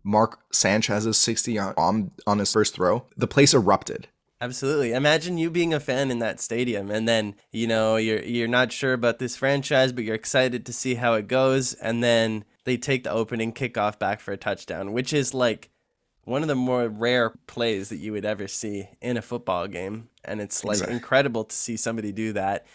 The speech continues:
Speaker 2: And that's the first, you know, regular season action of your team. Like, imagine the feeling of the fans in that stadium.
Speaker 1: Yeah, that's a hair rising on the back of your neck sort of feeling. However, the Fins would finish their inaugural season with a record of three and eleven.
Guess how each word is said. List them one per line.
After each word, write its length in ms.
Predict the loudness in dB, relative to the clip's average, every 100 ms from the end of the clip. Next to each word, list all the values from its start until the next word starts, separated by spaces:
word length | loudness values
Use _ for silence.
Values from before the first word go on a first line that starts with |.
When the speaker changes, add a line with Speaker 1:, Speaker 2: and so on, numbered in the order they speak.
| -20 _ -8
Speaker 2:
And 180 | -4 0
that's 220 | -2 -2
the 100 | -10
first, 680 | -10 -2 0 0 -2 -8 -16 _ _ _ _
you 80 | -6
know, 100 | -4
regular 440 | 0 0 2 0
season 340 | -2 -4 -4 -4
action 560 | -4 -4 -6 -8 -6
of 100 | -6
your 140 | -6 -10
team. 460 | -10 -10 -10 -10
Like, 340 | -10 -12 -14 -20 _ -10
imagine 460 | -4 -4 -4 -6
the 60 | -8
feeling 360 | -4 -4 -4
of 60 | -6
the 80 | -8
fans 320 | -8 -8 -8
in 60 | -12
that 160 | -12
stadium. 420 | -12 -10 -10 -12 -12
Speaker 1:
Yeah, 200 | -2 0
that's 260 | 2 2 4
a 140 | 4
hair 400 | 2 0 2 4
rising 440 | 4 2 0 0 -2
on 120 | -2
the 60 | 0
back 220 | 0 -2
of 120 | -2
your 100 | -2
neck 400 | 0 -2 -6 -16 _
sort 300 | -2 -2 -4
of 80 | -6
feeling. 460 | -6 -4 -4 -8 -4
However, 520 | 4 6 8 8 6
the 220 | 6 2
Fins 480 | 0 -2 0 2 2
would 160 | 2 0
finish 340 | -2 -4 -2
their 140 | 0 0
inaugural 440 | 0 0 0 0
season 360 | 0 -2 -2 -2
with 140 | -2
a 40 |
record 320 | 0 0 0 -2
of 80 |
three 260 | -6 -2 -2
and 100 | 0
eleven. 480 | -2 0 0 0